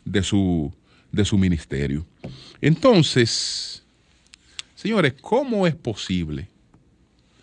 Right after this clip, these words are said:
¿Cómo es posible que ahora resulta que tres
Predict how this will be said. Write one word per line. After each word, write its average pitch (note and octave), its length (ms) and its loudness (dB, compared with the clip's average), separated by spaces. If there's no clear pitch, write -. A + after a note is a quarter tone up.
¿Cómo G#3 320 4
es G3+ 60 0
posible C#3 600 2
que - 120 -4
ahora A#2+ 560 2
resulta A#2 760 0
que C#3 160 2
tres A3 520 0